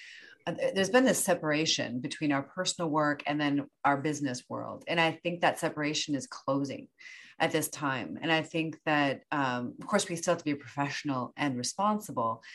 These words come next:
but we all have our core wounding issues. And those issues are gonna seep into our work and our leadership in our workplace too, which I think is fascinating. And it helps me at least to understand what I'm attracting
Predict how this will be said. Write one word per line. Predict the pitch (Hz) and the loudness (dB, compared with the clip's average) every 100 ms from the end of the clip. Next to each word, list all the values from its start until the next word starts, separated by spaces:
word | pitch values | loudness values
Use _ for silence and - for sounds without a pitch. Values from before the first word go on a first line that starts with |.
| - - | -2 2
but | |
we | 185 | 6
all | 180 190 208 | 12 12 12
have | 196 165 | 6 6
our | 151 | 4
core | - 165 156 | 2 2 4
wounding | 143 151 143 123 | 4 2 0 -2
issues. | - - - 120 - - - | -2 -4 -6 -8 -10 -8 -2
And | 180 | 2
those | 190 190 | 2 2
issues | 208 214 185 | 0 2 2
are | 170 | 2
gonna | 160 151 | 2 0
seep | - 180 - | -2 -6 -2
into | 143 143 - 147 | -2 -2 0 0
our | - 151 | 2 2
work | 143 247 196 160 | 2 2 2 0
and | 143 | 0
our | 143 | 2
leadership | 160 247 233 - 107 - | 2 2 0 -2 -4 -2
in | 135 | -2
our | 123 | -2
workplace | 113 117 110 - 135 120 123 | -2 -4 -6 -6 -4 -4 -6
too, | - 247 - | -4 -4 -2
which | - 151 | -4 -4
I | |
think | 147 165 | -6 -4
is | 170 - - | -6 -6 -4
fascinating. | 214 285 185 135 113 113 110 - - - - | -2 -2 -2 -2 -2 -6 -8 -10 -16 -16 -4
And | 165 170 151 - | 0 0 -2 -2
it | 165 | -2
helps | - 226 262 - | 2 4 4 2
me | 170 190 220 | 0 2 2
at | - | 0
least | 131 131 | -4 -4
to | - | -2
understand | 143 147 143 165 175 151 131 | -2 0 -2 0 2 2 2
what | 151 | 2
I'm | 156 | 2
attracting | 143 - 143 147 - 127 123 | -2 2 2 2 -2 -2 -2